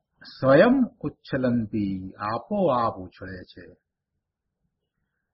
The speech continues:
શું આપોઆપ ઉછળે છે? કે નિર્મળથી પણ નિર્મળ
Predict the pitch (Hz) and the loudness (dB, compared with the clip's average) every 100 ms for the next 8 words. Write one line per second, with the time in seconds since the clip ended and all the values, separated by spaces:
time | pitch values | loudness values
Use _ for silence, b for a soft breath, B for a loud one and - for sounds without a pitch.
0 | _ _ - 151 165 165 170 175 175 175 | _ _ -8 -2 2 2 4 6 6 4
1 | 170 170 170 175 190 196 226 233 _ _ | -2 0 2 2 -2 -4 -4 -8 _ _
2 | _ _ _ _ _ _ _ _ _ - | _ _ _ _ _ _ _ _ _ -4
3 | 160 127 123 135 147 175 220 - 226 214 | -2 2 2 4 4 4 2 0 -2 0
4 | 196 175 165 160 170 196 | 0 2 2 0 2 0